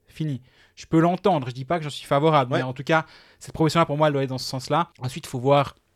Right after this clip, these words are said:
Speaker 1: euh, le nombre d'étrangers, ça dépend le nombre de, d'équipes dans la ligue. Pour moi, si on monte à treize équipes, on peut sans autre monter à cinq sans que ce soit déraisonnable. Si on monte à quatorze équipes, pour moi, on doit monter minimum à cinq, voire à six ent-,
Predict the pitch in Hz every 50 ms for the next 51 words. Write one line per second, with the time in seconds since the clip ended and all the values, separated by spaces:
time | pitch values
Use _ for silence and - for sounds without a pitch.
0 | _ - - 127 117 113 113 110 110 110 113 113 120 123 123 127 127 123 - -
1 | 143 135 151 143 131 113 - 123 113 123 - - 131 127 123 123 123 117 123 120
2 | 117 117 123 120 _ - - 123 120 120 120 123 131 120 - _ - - - _
3 | - 135 139 143 147 151 147 - - 143 135 135 139 - 135 123 - - 143 131
4 | 135 131 - 156 - 123 117 - 127 - - - 170 175 170 156 165 156 - -
5 | 143 139 143 - 143 131 131 - - - 139 139 131 - - - - - - 143
6 | - - - 127 - 120 - _ _ 127 120 143 151 143 160 156 143 147 135 135
7 | 156 185 - 131 _ _ _ _ _ _ - - _ _ _ - - - - 165
8 | 151 147 151 147 151 151 - - - - 131 127 123 - _ - - 139 131 135
9 | 120 123 127 - - 135 - - - 127 127 120 120 117 120 113 117 120 - -
10 | 123 110 - 127 135 147 147 143 139 135 131 127 127 123 - - - 127 120 -
11 | - - 120 113 113 104 113 110 - - - 120 117